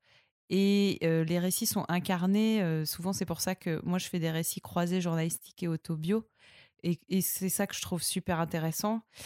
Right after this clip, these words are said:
c'est que finalement, le récit journalistique incarné par un personnage principal, euh, donne une dimension aussi, euh, plus fictionnelle qui apporte, euh, un plus dans le sens où le lecteur va s'identifier à un personnage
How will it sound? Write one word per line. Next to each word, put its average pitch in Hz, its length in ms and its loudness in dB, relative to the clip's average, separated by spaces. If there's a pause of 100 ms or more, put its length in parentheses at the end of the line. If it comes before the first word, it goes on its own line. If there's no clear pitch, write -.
(160)
c'est - 260 -2
que 170 540 2
finalement, 175 380 2
le 202 60 2
récit 175 600 -2
journalistique 180 880 0
incarné 202 540 2
par 175 200 0
un 175 80 2
personnage 180 480 -2
principal, 214 680 -2 (600)
euh, 170 200 4
donne 208 320 4
une 214 200 6
dimension 185 480 2
aussi, 196 500 0
euh, 160 160 2
plus 185 220 -4
fictionnelle 190 760 0 (580)
qui 202 260 2
apporte, 208 480 0
euh, 170 640 2
un 185 160 2
plus 202 340 0
dans 175 100 0
le 165 60 0
sens 196 280 -4
où - 40 -4
le 170 80 0
lecteur 165 320 -4
va 170 120 0
s'identifier 175 680 -4
à 180 40 0
un 175 40 0
personnage 180 680 -4